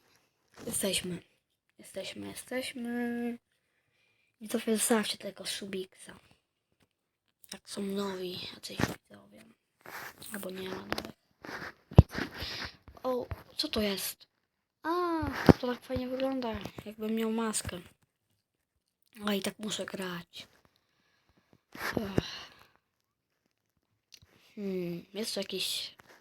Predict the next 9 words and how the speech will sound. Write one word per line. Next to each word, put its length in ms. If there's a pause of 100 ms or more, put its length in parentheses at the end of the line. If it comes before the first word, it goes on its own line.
(420)
Dobra. 220 (920)
Tam 180
są 220
wszystko 420
za 120
robuxy. 600 (2000)
Idziemy 280
i, 120
widzowie, 600